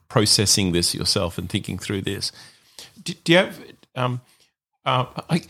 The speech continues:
the question I wanna ask, and I'll try it on you and, and see how the question flies, but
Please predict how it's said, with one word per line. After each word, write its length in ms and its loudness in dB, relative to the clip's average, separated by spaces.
the 80 -2
question 300 4
I 20 8
wanna 220 8
ask, 340 6
and 100 6
I'll 80 6
try 320 0
it 60 4
on 160 4
you 100 2
and, 160 0
and 160 0
see 300 2
how 80 8
the 100 4
question 340 2
flies, 360 2
but 180 2